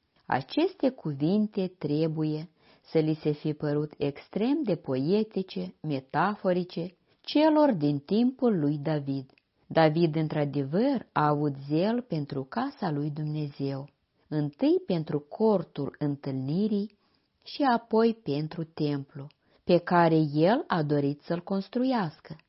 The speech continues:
dar pe care Dumnezeu nu i-a permis să o facă.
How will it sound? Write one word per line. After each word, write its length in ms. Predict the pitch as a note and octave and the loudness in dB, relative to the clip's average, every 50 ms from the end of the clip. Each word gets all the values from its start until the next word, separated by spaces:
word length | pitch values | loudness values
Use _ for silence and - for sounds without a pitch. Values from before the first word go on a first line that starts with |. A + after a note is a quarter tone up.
| _ _ _ | _ _ _
dar 280 | - D#3 D#3+ D#3+ D#3+ | 4 6 6 6 6
pe 120 | - F3+ E3+ | 4 2 2
care 320 | - F3 E3 E3 E3 D#3+ | 4 2 4 4 4 2
Dumnezeu 960 | D#3 D3+ D#3+ D#3 D3+ D3+ D3 C#3+ C#3 C#3 - - D#3 E3 F#3+ G#3 G#3+ A3 A#3+ - _ _ _ _ _ _ _ | 2 0 -2 -2 0 0 0 -2 -2 -4 -4 -2 0 2 2 2 0 -2 -4 -8 _ _ _ _ _ _ _
nu 260 | - G#3 A#3+ E4 G4 G4+ D4 | 0 2 2 4 4 4 4
i-a 140 | A#3 F3+ E3 | 4 4 2
permis 580 | - - D#3 D3 D3 C#3+ C#3+ D3 D3+ D#3+ D#3+ - | 2 0 0 0 2 0 0 0 0 -2 -4 -6
să 160 | - - A#3 | -6 -6 -6
o 40 | A#3 | -6
facă. 540 | - - D#4 C#4 A3+ E3 - - - D3+ | -4 -4 -4 -2 -2 -4 -6 -8 -14 -20